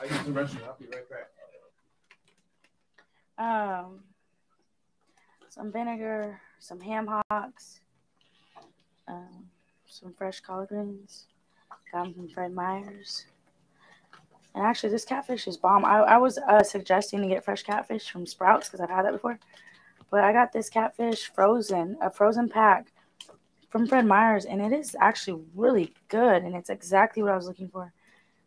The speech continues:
Speaker 2: 'Cause the, uh, one from Sprouts, I don't know, it was a little bit fishy, you know? But this is really good, really, really yummy.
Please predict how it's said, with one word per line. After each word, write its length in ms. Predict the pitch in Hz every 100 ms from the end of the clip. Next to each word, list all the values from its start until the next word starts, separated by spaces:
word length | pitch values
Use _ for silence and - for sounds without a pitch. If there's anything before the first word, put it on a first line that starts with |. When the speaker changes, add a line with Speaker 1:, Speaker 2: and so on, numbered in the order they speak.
| _
Speaker 2:
'Cause 300 | 214 214 -
the, 140 | -
uh, 380 | 214 202 180 190 -
one 220 | - 240
from 200 | 254 196
Sprouts, 480 | 175 - 196 214 - -
I 60 |
don't 120 | 240 294
know, 100 | 294
it 40 |
was 120 | 202
a 40 | 196
little 180 | 208 233
bit 180 | 202 - _
fishy, 400 | 202 - - -
you 60 | 185
know? 200 | 196 214 - - - - - - - - - - - - - - - -
But 140 | 190
this 180 | 208 202
is 240 | 190 170
really 300 | 175 190 180
good, 280 | 180 190 208 -
really, 260 | 202 196 190
really 200 | 185 185
yummy. 300 | 185 196 220